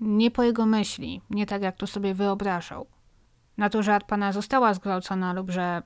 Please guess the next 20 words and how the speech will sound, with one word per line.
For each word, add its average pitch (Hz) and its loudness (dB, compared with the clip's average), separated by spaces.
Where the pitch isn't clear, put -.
przynajmniej 190 -2
doszło 202 0
do 170 -4
takiej 175 -6
próby, 180 -2
wskazywały 180 -2
siniaki 220 0
na 226 2
jej 226 2
udach 233 0
i 220 -2
fakt, 220 0
że 214 -2
je-, 208 0
zużyty 220 -2
tampon 190 0
leżał 175 -2
obok 208 2
jej 156 -4
ciała. - -6